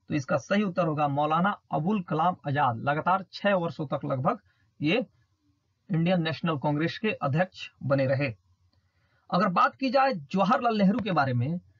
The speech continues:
तो जवाहरलाल नेहरू द्वारा फैजपुर उन्नीस सौ सैंतीस में और उन्नीस सौ छत्तीस में लखनऊ अधिवेशन की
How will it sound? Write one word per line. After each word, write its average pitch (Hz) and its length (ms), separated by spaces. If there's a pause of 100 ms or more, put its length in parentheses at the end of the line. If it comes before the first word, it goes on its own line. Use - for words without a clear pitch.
(340)
तो 190 100
जवाहरलाल 220 720
नेहरू 208 260
द्वारा 175 340 (1160)
फैजपुर 185 840
उन्नीस 226 320
सौ 233 120
सैंतीस 196 560
में 135 160 (920)
और 175 160
उन्नीस 214 460
सौ 233 80
छत्तीस 196 540
में 226 120
लखनऊ 185 560
अधिवेशन 170 560
की 160 300